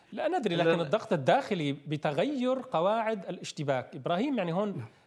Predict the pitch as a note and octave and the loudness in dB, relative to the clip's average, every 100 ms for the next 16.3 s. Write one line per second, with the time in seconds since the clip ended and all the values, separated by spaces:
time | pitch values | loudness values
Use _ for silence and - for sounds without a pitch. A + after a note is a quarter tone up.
0 | - F3+ - C#4 B3 - - E3+ D#3 D3 | -8 -6 0 0 0 -4 -6 -4 -2 -4
1 | C#3+ - D3+ D#3 D3 F#3 F3+ C3+ C#3 - | -6 -4 -4 -4 0 0 -2 -6 -6 -4
2 | D#3+ D#3+ E3 - - - _ F#3+ E3+ D#3+ | 0 0 -2 -8 -20 -20 _ -6 -4 -2
3 | D#3 E3+ F3 F3+ G3+ A3 C4 A#3+ F3 F#3+ | -2 -4 -4 0 2 2 2 2 0 0
4 | D3+ A#2 - C#3+ A#2+ B2+ D#3+ - - D3 | -2 -2 -2 -2 -2 -4 -6 -10 -10 -4
5 | D3 D3 D3 - - D3 A3 C#4 A3 F#3 | -2 -2 -4 -8 -2 2 2 2 0 -4
6 | - D3 C3 D3 - C3+ C3 D#3+ D#3+ C#3 | -8 -6 -4 -4 -4 -4 -4 -4 -4 -6
7 | C#3+ - C3 - C#3 E3 C#3+ C3+ A#2+ - | -6 -8 -10 -4 -4 -2 -4 -6 -8 -10
8 | - C#3+ D3+ G#3+ D#3+ D#3+ F#3+ G3 G#3 A#3 | -4 -2 0 -2 -2 -2 0 0 -4 -2
9 | A3+ D#3 A#2+ - _ - E3+ D3+ B2 - | -2 -2 -6 -14 _ -8 0 0 0 0
10 | A3+ C#3+ D3+ E3+ E3 D#3+ E3+ E3+ - - | 2 2 0 -2 -2 -2 -2 -4 -14 -6
11 | F#3 C#3+ F3+ F#3+ B3 B3 A#3+ - - - | -4 -2 0 0 0 -2 -4 -12 -18 0
12 | A#3+ A#3 G3 F3 - A3+ G3 F3 D#3 D3 | 2 4 2 0 0 2 2 2 2 0
13 | C3+ F#3 A3+ C#3 F3+ - F#3+ F#3+ F#3 C#3+ | 0 0 0 0 0 0 0 0 0 -2
14 | C#3+ - D3 D3+ C#3 C#3 - F3 B3+ G#3+ | -2 -2 -2 -2 -4 -8 -6 0 0 2
15 | G3 F3+ E3+ E3+ E3+ D#3+ D#3+ - D#3+ D3+ | 2 4 2 2 -4 -2 -4 -2 -4 -2
16 | D3+ C#3+ | -4 -4